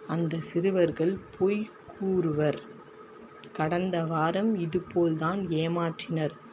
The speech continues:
என்று ஒரு முதியவர் கூறினார்.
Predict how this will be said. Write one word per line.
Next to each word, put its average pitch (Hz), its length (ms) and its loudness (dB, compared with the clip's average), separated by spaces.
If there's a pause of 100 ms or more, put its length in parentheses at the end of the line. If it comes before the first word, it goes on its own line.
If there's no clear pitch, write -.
(120)
என்று 160 560 2 (440)
ஒரு 160 240 2
முதியவர் 165 840 2
கூறினார். 139 600 -2